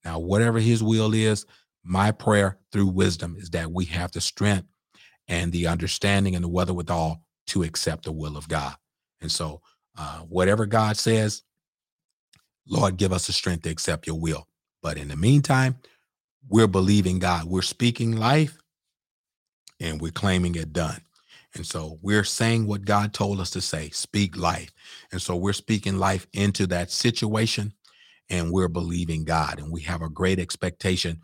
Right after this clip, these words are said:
because we know the Lord is able.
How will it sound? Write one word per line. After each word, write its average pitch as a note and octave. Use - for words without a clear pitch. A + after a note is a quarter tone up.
because F2
we F#2
know E2+
the F2
Lord F2
is E2+
able. E2+